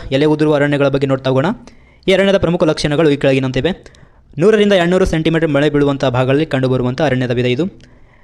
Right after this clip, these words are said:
ಇದಕ್ಕೆ ಉಷ್ಣಾಂಶ ಇಪ್ಪತ್ತೇಳು ಡಿಗ್ರಿ ಸೆಲ್ಸಿಯಸ್ ಇರಬೇಕಾಗ್ತದೆ. ಇಲ್ಲಿನ ಮರಗಳು ನಲವತ್ತು ಮೀಟರ್ನಷ್ಟು ಎತ್ತರಕ್ಕೆ ಬೆಳೆದಿರುತ್ತವೆ. ಇಲ್ಲಿನ ಮರಗಳು ನಲವತ್ತು ಮೀಟರ್ ಎತ್ತರಕ್ಕೆ ಬೆಳೆದಿರುವಂಥದ್ದು. ಇಲ್-, ಇಲ್ಲಿನ ಗಿಡಗಳು ಚಳಿಗಾಲದ ಕೊನೆಯಲ್ಲಿ ಮತ್ತು ಬೇಸಿಗೆ ಕಾಲದ ಆರಂಭವಾಗುವ ಮೊದಲು ಎಲೆಗಳನ್ನು ಉದುರಿಸುತ್ತವೆ.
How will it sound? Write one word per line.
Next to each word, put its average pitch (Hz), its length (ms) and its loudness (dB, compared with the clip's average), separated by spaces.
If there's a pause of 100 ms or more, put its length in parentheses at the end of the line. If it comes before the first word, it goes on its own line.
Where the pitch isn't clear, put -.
(140)
ಇದಕ್ಕೆ 185 220 2
ಉಷ್ಣಾಂಶ 175 360 0
ಇಪ್ಪತ್ತೇಳು 156 380 0
ಡಿಗ್ರಿ 143 240 -2
ಸೆಲ್ಸಿಯಸ್ 139 420 -6
ಇರಬೇಕಾಗ್ತದೆ. 120 720 -6 (480)
ಇಲ್ಲಿನ 196 220 2
ಮರಗಳು 185 340 4 (160)
ನಲವತ್ತು 160 320 0
ಮೀಟರ್ನಷ್ಟು 156 680 -2 (100)
ಎತ್ತರಕ್ಕೆ 151 360 -2
ಬೆಳೆದಿರುತ್ತವೆ. 127 460 -2
ಇಲ್ಲಿನ 123 240 -4
ಮರಗಳು 135 380 0 (240)
ನಲವತ್ತು 135 320 -2
ಮೀಟರ್ 131 220 -6
ಎತ್ತರಕ್ಕೆ 127 380 -4
ಬೆಳೆದಿರುವಂಥದ್ದು. 123 600 -4 (540)
ಇಲ್-, 160 120 0 (580)
ಇಲ್ಲಿನ 170 280 2
ಗಿಡಗಳು 165 400 2
ಚಳಿಗಾಲದ 151 680 0
ಕೊನೆಯಲ್ಲಿ 147 480 0 (760)
ಮತ್ತು 135 180 -2
ಬೇಸಿಗೆ 143 300 0
ಕಾಲದ 143 180 0
ಆರಂಭವಾಗುವ 135 400 2
ಮೊದಲು 135 300 0
ಎಲೆಗಳನ್ನು 135 460 0
ಉದುರಿಸುತ್ತವೆ. 127 400 -2